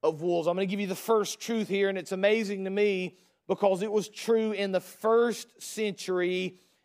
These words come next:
and it's still true today. Number one,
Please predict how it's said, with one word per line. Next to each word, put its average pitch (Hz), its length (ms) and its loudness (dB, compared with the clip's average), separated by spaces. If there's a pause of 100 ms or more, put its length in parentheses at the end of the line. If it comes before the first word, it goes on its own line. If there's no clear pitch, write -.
(120)
and 196 180 2
it's 185 160 -10
still 226 580 4
true 214 480 -2
today. 196 500 2
Number 196 240 0
one, 196 280 4